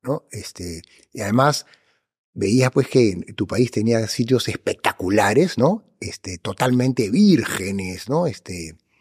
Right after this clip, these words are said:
como decimos, en, en pañales, ¿no? Entonces, eh, pero claro, yo decir que iba a estudiar, este, hotelería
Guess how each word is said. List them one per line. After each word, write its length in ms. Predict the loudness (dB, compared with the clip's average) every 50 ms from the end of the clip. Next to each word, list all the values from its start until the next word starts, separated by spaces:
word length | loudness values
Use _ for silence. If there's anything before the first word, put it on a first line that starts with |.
| -20 _ _
como 220 | -16 -12 -10 -10
decimos, 340 | -8 -4 -2 -2 -2 -2 -4
en, 140 | -8 -10 -10
en 160 | -6 -6 -6 -4
pañales, 680 | -4 -4 0 2 2 2 2 0 -2 -6 -10 -12 -10
¿no? 200 | -10 -10 -10 -12 _ _ _ _ _ _ _ _
Entonces, 420 | _ _ -2 2 4 4 2 2 -4 -14 -20 -20 -20 -20 -20 _ _ _ _ _ _ _ _ _ _ _ _ _
eh, 500 | -6 -4 -2 0 0 0 -2 -2 -4 -8 _ _ _ _
pero 160 | 2 2 4
claro, 380 | 6 6 6 4 4 0 -4 -10 _ -12
yo 300 | -4 2 4 6 8 8
decir 360 | 6 6 6 4 2 2 4
que 100 | 2 2
iba 180 | 2 4 2
a 40 | 2
estudiar, 600 | 2 0 -2 0 2 4 4 4 4 2 0 -4 -6
este, 420 | -10 -10 -10 -8 -8 -6 -6 -6 -6
hotelería 1040 | -8 -8 -4 -4 -4 -4 -2 -2 0 2 4 6 6 6 6 4 2 -2 -4 -8